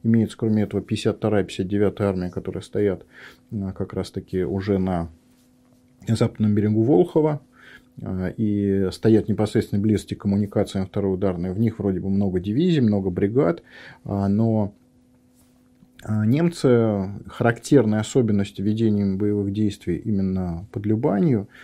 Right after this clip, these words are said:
ну и на самом деле, в том числе Ржев, например, это нарезание боевых групп с растаскиванием дивизии на не только даже полки,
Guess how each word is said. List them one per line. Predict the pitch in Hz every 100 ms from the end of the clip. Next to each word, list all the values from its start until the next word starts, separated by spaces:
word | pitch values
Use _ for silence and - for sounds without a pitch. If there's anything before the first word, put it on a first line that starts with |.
| -
ну | -
и |
на | 147 123
самом | - 123 113
деле, | 113 110 104 98 95 - 101 - _
в | - -
том | 107
числе | 98 - 95
Ржев, | 92 92 110 98 -
например, | 85 - 80 73
это | - 117 123 117 - - -
нарезание | 117 117 117 127 113 104 98
боевых | 107 107 104 101
групп | 135 175 - _ _ _ - - - _ -
с | - - -
растаскиванием | 110 104 98 95 98 113 - 127 120 - 107 104 101 101
дивизии | 98 110 151 160 131 113
на | 107 110 110 101 95 - - _ _ _ _ _ _ -
не | 104
только | - 151 160 120
даже | 113 104
полки, | - 107 110 - 101 76